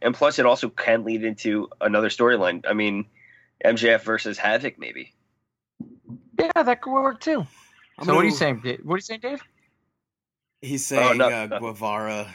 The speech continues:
Speaker 2: Oh, so he's
Speaker 3: Uh,
Speaker 2: saying the heels.
Speaker 3: yeah,
Speaker 2: Heels
Speaker 1: Yeah,
Speaker 2: like
Speaker 1: I'm
Speaker 2: me.
Speaker 1: going, I'm going
Speaker 3: I'm,
Speaker 1: the heels.
Speaker 3: I'm following suit.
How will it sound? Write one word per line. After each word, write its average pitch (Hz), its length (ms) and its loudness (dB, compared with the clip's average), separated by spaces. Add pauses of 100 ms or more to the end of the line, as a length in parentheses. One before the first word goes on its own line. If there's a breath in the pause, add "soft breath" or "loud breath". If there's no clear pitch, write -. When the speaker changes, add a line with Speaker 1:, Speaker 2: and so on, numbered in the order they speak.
(760 loud breath)
Speaker 2:
Oh, 120 140 0
so 139 140 0
he's 131 100 2
Speaker 3:
Uh, - 20 -4
Speaker 2:
saying 143 180 4
the 135 60 2
heels. 160 520 2
Speaker 3:
yeah, 104 280 -8
Speaker 2:
Heels 170 220 4
Speaker 1:
Yeah, 120 80 4
Speaker 2:
like 113 80 4
Speaker 1:
I'm 117 60 0
Speaker 2:
me. - 60 -6
Speaker 1:
going, 131 240 0
I'm 123 100 -6
going 127 160 0
Speaker 3:
I'm, 117 60 -2
Speaker 1:
the 107 60 -8
heels. 101 400 -10
Speaker 3:
I'm 117 120 -8
following 117 460 -2
suit. 113 420 -6